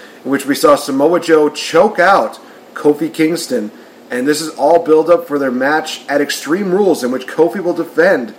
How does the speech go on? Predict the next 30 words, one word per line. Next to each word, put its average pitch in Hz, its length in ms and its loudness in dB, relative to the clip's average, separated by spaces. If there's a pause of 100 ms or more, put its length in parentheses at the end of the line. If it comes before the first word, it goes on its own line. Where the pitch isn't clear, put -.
(100)
his 135 240 -10
W 147 240 4
W 165 220 2
E 160 80 2
title 156 460 0
against 123 360 -2
Samoa 120 340 0
Joe. 131 380 4 (960)
Uh, 143 240 4
can 151 240 -4
you 220 120 2
say 254 360 2
I'm 165 220 0
excited 147 800 0 (340)
for 170 160 6
this? - 760 0 (320)
Because, 160 640 2
honestly, 156 380 2
this 147 220 -2
is 220 80 -6
probably 185 260 4
gonna 156 120 -2
be 156 80 2
the 143 120 -2
first 151 400 0
true 165 160 -6
test 147 320 0
of 139 120 -6
Kofi 135 340 -4
Kingston 123 480 -4